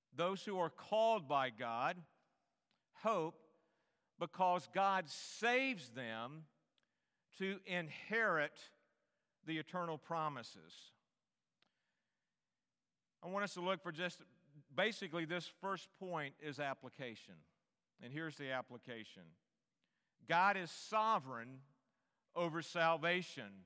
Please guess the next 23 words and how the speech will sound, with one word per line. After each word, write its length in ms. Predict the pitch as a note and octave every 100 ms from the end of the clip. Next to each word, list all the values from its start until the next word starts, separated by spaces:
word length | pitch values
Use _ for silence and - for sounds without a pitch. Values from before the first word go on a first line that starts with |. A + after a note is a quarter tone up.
| _ _ _ _ _ _ _
from 260 | F3 F3 D3+
beginning 760 | D3+ B2+ G3+ A3 A3+ A3+ A3+ - -
to 160 | F3+ -
end 480 | G3+ G3+ G#3 G#3 G#3 -
and 240 | F3 D#3
the 80 | D#3
means 560 | D#3 F3+ G3+ G#3 F#3+ E3+
in 140 | F#3
the 80 | F#3
middle. 380 | F3 D3+ G#2 F#2+ _ _ _ _ _ _ _ _ _ _ _ _ _ _ _ _ _ _ _ _ _ _ _ _ _ _ _ _ _ _ -
When 220 | E3+ E3
we 180 | A3+ G#3+
look 420 | D#3+ F#3+ A3+ - F#3+
at 220 | F#3 F3
this 240 | D#3+ - -
hopeless 680 | - A3 - G#3 G#3 - - _ D#3 D3
world, 480 | F#3 E3 A#2 F#2+ E2 - D3+
when 400 | G#3 G#3 G3 F3
we 500 | G3+ G3+ G3 F#3+ - -
even 400 | G3+ G3 F#3+ E3
struggle 960 | - - G3 A3+ B3 D3+ B2+ C3 E3 -
at 220 | D#3+ -
times 580 | D3+ B2+ A2+ A2+ C#3